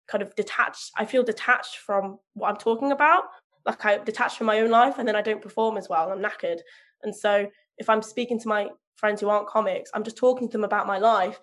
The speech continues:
and the funny things just come out, you know, 'cause that knack I developed as a teenager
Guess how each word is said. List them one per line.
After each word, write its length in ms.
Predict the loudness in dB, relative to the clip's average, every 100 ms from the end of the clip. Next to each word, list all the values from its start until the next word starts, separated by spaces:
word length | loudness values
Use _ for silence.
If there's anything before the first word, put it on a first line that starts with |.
| -12 -4
and 80 | -2
the 40 |
funny 200 | 2 0
things 260 | 0 -2 -2
just 180 | -6 -4
come 200 | -2 0
out, 320 | 0 -2 -10 _ -20 -10
you 80 | -2
know, 200 | 0 0
'cause 140 | 2
that 140 | 2 4
knack 260 | 2 4
I 80 | 0
developed 360 | 2 0 0 -8
as 60 |
a 60 | -8
teenager 800 | -6 -4 -2 -2 -2 -4 -4